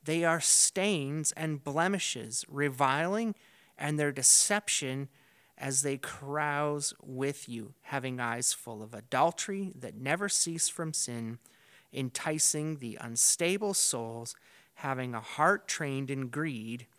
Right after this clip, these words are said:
they are accursed children. Uh, forsaking the right, they have gone astray. So I'm gonna stop right there 'cause that's just halfway through verse fifteen, but there's a lot happening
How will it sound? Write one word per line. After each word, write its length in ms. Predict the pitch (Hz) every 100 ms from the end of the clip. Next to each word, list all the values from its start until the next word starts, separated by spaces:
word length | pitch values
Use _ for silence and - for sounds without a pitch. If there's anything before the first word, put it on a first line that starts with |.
| - _ _
they 200 | 131 127
are 280 | - 139 127
accursed 720 | 123 - - 156 151 - - - _ _ -
children. 680 | - - 135 127 113 104 135 - _ _ _ _ _ -
Uh, 240 | 117 117 -
forsaking 760 | - 127 - 139 143 170 175
the 140 | 175 208
right, 500 | 151 127 131 - - _ _ _ _
they 180 | 139 131
have 320 | 120 131 123 -
gone 500 | 120 120 117 117 117 _ _ -
astray. 580 | 123 - - 120 107 - _
So 120 | -
I'm 80 | 139
gonna 240 | 165 165 123 _
stop 640 | - - - 175 143 -
right 260 | 127 123 123
there 240 | 127 117
'cause 300 | - 139 - - - - _
that's 260 | 147 -
just 220 | - 160 -
halfway 500 | - 151 - 160 143
through 280 | - 143
verse 380 | 123 131 127 -
fifteen, 640 | - - 147 - - 165 120
but 160 | 123
there's 160 | 160 143
a 60 |
lot 400 | 113 117 147 170
happening 640 | - - 156 - 127 123